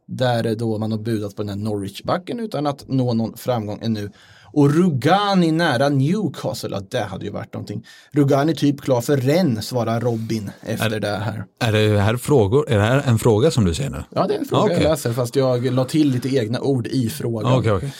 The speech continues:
Speaker 1: <laughs> Men det var väl vissa av exemplen på saker
Speaker 2: Ah.
Speaker 1: som min-, mindre klubbarna har gjort då. Daniel Rugani, Rennes eller Newcastle, det känns också som en spelare som han måste ju bara hitta rätt och få förtroende och speltid och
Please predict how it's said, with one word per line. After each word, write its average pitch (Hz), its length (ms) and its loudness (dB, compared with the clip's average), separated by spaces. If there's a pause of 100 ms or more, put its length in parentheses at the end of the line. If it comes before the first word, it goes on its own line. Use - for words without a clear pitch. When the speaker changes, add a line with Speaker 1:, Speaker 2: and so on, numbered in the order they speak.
(320)
Speaker 1:
<laughs> - 400 -2
Men 156 140 2
det 160 80 4
var 160 100 4
väl 147 140 2
vissa 143 300 2
av 135 140 0
exemplen 139 800 0
på 113 120 -4
saker 110 460 -2
Speaker 2:
Ah. 107 120 4 (120)
Speaker 1:
som 113 80 0
min-, 117 280 -2
mindre 156 380 2
klubbarna 143 420 2
har 151 180 0
gjort 185 440 0
då. 113 200 0 (600)
Daniel 101 560 -8
Rugani, 113 720 -4
Rennes 131 300 -2
eller 123 100 -6
Newcastle, 127 440 -6
det 123 40 -2
känns 135 260 0
också - 220 -4
som 127 140 0
en 113 60 0
spelare 113 440 -4
som 113 160 -2
han 120 160 0
måste 113 300 -4
ju 107 40 -4
bara 110 140 -2
hitta 110 320 -4
rätt - 320 -8
och 110 80 -8
få 107 200 -4 (360)
förtroende 113 560 -2
och 113 80 -2
speltid 117 600 -4
och - 200 -8